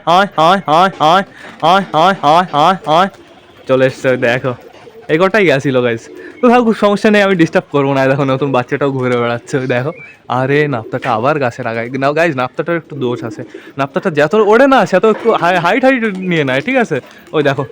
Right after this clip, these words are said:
দেশি চলে গেল মাঠে। ওই যে টান টান চলে গেল মাঠে, হান্ড্রেড পার্সেন্ট। ওই যে পুরো বিবেকের বাড়ি ক্রস করে ফেলেছে, মাঠে চলে গেছে। থাকুক। এদিকে আমাদের সুন্দরী কি করছে? সুন্দরী খাওয়া দাওয়া হয়ে গেছে?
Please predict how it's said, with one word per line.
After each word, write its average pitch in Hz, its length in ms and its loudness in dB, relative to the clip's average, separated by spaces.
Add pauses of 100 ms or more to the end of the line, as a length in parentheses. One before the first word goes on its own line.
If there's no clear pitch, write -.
দেশি 165 180 -2
চলে 190 180 2
গেল 180 180 2
মাঠে। 143 360 -2
ওই 180 120 -6
যে 175 80 -4
টান 170 220 -4
টান 208 220 0
চলে 175 200 -2
গেল 147 160 2
মাঠে, 123 320 -4
হান্ড্রেড 151 320 -4
পার্সেন্ট। 127 300 -8 (380)
ওই 180 120 0
যে 202 140 2
পুরো 185 200 -2
বিবেকের 170 320 0
বাড়ি 185 240 0
ক্রস 147 220 -2
করে 160 180 2
ফেলেছে, 135 300 -4
মাঠে 131 260 -2
চলে 165 260 0
গেছে। 175 240 -2
থাকুক। 180 320 0 (360)
এদিকে 170 240 0
আমাদের 202 200 2
সুন্দরী 208 400 0
কি 180 120 -10
করছে? 156 280 -4
সুন্দরী 208 760 -4 (800)
খাওয়া 208 180 2
দাওয়া 254 140 4
হয়ে 330 180 4
গেছে? 208 200 2